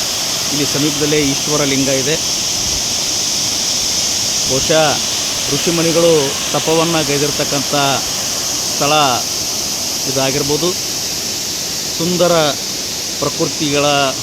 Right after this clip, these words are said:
ಮಧ್ಯೆ ದಟ್ಟವಾದಂಥ ಅರಣ್ಯದ ನಡುವೆ ಈ ಕಪ್ಲೆಪ್ಪ ತೀರ್ಥ ಹರಿತಾ ಇದೆ,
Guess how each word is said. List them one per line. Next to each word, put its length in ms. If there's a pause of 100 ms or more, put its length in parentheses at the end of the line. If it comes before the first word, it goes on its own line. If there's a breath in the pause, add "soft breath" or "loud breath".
(340)
ಮಧ್ಯೆ 300 (2250)
ದಟ್ಟವಾದಂಥ 680
ಅರಣ್ಯದ 480
ನಡುವೆ 440 (880)
ಈ 300 (500)
ಕಪ್ಲೆಪ್ಪ 400 (840)
ತೀರ್ಥ 320 (600)
ಹರಿತಾ 240
ಇದೆ, 200